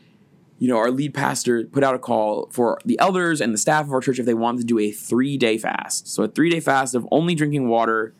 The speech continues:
no food. And I was definitely nervous, but I was also excited to try it, um, for real.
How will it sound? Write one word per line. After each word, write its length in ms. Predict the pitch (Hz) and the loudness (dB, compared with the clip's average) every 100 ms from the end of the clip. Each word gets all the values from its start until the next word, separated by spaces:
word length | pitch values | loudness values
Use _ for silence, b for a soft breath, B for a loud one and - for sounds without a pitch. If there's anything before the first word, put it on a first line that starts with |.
| b b b b - | b b b b -4
no 260 | 107 113 | 0 2
food. 480 | 117 - - - - _ _ _ _ _ _ - - b b b b - | 0 -2 -2 -2 -6 _ _ _ _ _ _ -20 -20 b b b b -4
And 420 | 113 107 101 - - | -2 -2 -2 -4 -4
I 220 | 92 101 | 0 2
was 220 | 107 104 92 | 2 0 0
definitely 460 | 107 107 127 123 | 0 2 0 2
nervous, 680 | 123 98 85 - - - - _ _ - | 2 2 0 -2 -4 -4 -6 _ _ -2
but 200 | 127 - | 0 2
I 100 | 123 | 2
was 140 | 135 120 | 0 0
also 400 | 120 143 - 139 | 0 0 2 0
excited 720 | 117 - - 123 120 117 - | -2 -2 0 2 2 0 -4
to 160 | - | -10
try 380 | - - 98 87 | -6 -2 -2 -2
it, 260 | - - - B B B B | -6 -10 -18 B B B B
um, 400 | - 123 120 - - | -4 -2 -4 -4 2
for 120 | 143 | 2
real. 440 | 131 131 - - | 4 2 0 -4